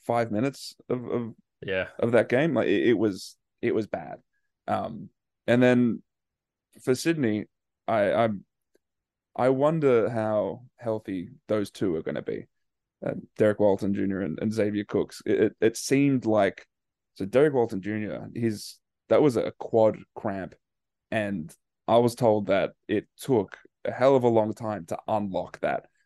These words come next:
Speaker 1: Like, it was just a really bad cramp, and so he, he was just not in a good space over the next few days,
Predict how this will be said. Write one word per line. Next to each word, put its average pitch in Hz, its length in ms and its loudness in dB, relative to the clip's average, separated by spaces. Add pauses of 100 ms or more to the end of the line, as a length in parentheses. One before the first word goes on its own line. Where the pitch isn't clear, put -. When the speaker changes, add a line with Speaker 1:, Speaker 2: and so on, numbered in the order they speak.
Speaker 1:
Like, 101 140 0
it 123 100 6
was 117 160 6
just 107 240 -4
a 85 60 -6
really 92 360 -4
bad 98 300 -2
cramp, 78 320 -4
and 95 120 -6
so 110 160 4
he, 113 260 2
he 123 100 4
was 110 140 2
just 95 180 -8
not 104 300 2
in 85 280 -6 (440)
a 113 80 0
good 107 260 2
space - 480 0
over 104 160 4
the 98 80 2
next 95 220 -2
few 101 160 -2
days, 71 320 -2